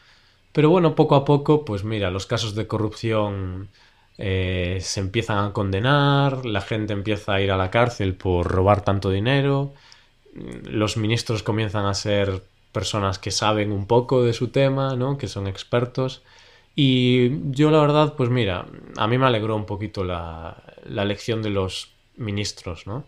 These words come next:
Porque por lo menos dije, "Joder, pues mira, hay un nuevo gobierno y saben algo del tema",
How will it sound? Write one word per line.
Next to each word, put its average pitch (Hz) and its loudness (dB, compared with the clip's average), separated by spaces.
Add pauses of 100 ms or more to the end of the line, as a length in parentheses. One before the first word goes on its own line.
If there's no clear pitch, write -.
(140)
Porque 104 -6
por 104 -2
lo 107 2
menos 110 0
dije, 95 -4
"Joder, 98 -4
pues 90 -10
mira, 95 -4
hay 92 -4
un 98 -4
nuevo 104 0
gobierno 110 -2 (220)
y 101 0
saben 110 0
algo 110 2
del 98 -2
tema", 87 -4